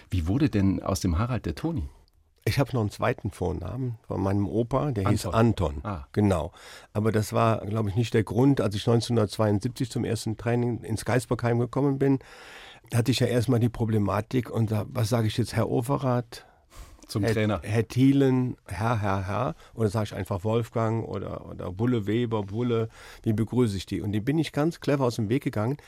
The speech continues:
Speaker 2: Ich war so früh in der Kabine. Ich war der Erste, der da war und alle, die reinkommen mussten, dann sagen, "Ach ja, wer bist du?" "Ja, ich bin der Harald Schumacher aus Düren, neuer Torwart und, äh, ja, ich bin der Wolfgang" oder wie auch immer, ne?
Speaker 1: Mhm.
Speaker 2: Damit hatte ich diese Klippe schon mal umschifft.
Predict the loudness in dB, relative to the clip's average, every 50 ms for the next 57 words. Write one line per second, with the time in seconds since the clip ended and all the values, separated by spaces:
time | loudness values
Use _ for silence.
0 | -20 -20 -18 -10 -4 -2 -2 0 2 0 0 0 2 2 2 2 4 2 0 0
1 | 0 -2 0 0 2 2 2 4 2 2 0 -2 _ _ _ _ 0 2 4 4
2 | 4 4 4 4 2 4 4 4 4 4 2 0 0 0 0 0 2 2 4 2
3 | 2 4 2 2 4 4 4 4 4 4 4 4 4 4 4 4 4 2 4 4
4 | 2 4 4 4 2 0 0 0 0 0 2 2 2 2 2 2 0 -2 -2 -2
5 | 0 0 0 0 -2 -2 0 2 2 2 2 2 0 0 0 0 0 2 2 2
6 | 2 2 0 -2 -2 -2 0 0 0 -2 0 0 2 2 2 2 2 2 2 2
7 | 0 -2 -4 -4 -4 -4 -4 -6 -2 2 4 4 4 6 4 2 2 2 2 2
8 | 2 2 2 4 4 4 4 2 2 0 -2 -2 -4 -4 -2 0 2 2 2 0
9 | 0 -2 -2 -2 -6 -18 -20 -12 -4 -2 0 0 0 0 0 0 2 2 2 2
10 | 2 2 0 -2 0 0 0 -2 -2 -2 -2 -2 -2 -2 -4 -6 -8 -8 -8 -8
11 | -8 -8 -6 -6 -4 -4 -2 0 0 0 0 2 0 0 0 -2 -2 0 0 0
12 | 2 2 2 2 2 -2 -4 0 2 2 2 2 -2 0 0 2 4 4 4 4
13 | 2 -2 -14 -20 -20 -20 -10 -2 2 2 2 4 4 6 6 6 6 4 -4 -10
14 | -12